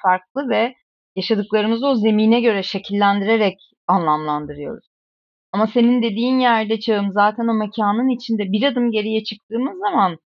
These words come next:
şekillerin veya zeminlerin de bir manası kalmıyor o zaman yani. O zaman her şey o tek zemine dönüyor ve yaşanan her şeyi de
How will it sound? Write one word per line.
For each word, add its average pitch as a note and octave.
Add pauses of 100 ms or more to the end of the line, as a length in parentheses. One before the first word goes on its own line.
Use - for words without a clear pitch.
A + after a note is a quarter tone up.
(440)
şekillerin B3
veya G3+
zeminlerin A3+
de B3
bir G#3
manası G#3
kalmıyor D3+
o C3
zaman G2+
yani. - (840)
O F#3+
zaman F#3+
her B3
şey C4
o G#3
tek B3 (640)
zemine G#3
dönüyor G#3
ve G#3
yaşanan G3+
her A#3+
şeyi G#3
de D4